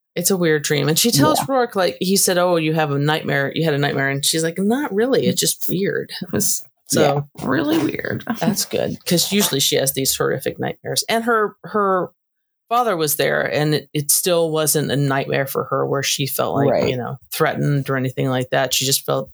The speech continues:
Speaker 1: irritated or angry, you know?
Speaker 2: Yeah.
Speaker 1: Um, so over breakfast, they discuss the nightmare and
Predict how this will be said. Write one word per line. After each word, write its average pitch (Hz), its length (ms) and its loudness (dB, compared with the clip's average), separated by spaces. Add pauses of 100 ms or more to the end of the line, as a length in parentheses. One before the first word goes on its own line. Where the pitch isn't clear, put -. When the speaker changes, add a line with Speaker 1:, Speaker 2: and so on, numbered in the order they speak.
(680)
Speaker 1:
irritated 135 560 0
or 123 220 0
angry, 131 460 -4 (1120)
you 135 80 -2
know? 131 240 0 (680)
Speaker 2:
Yeah. - 200 0 (1000)
Speaker 1:
Um, 143 560 0 (2250)
so 180 540 2
over 220 240 0
breakfast, 208 500 -2
they 175 100 2
discuss 160 460 2
the 151 120 0
nightmare 123 680 -2 (600)
and 143 640 2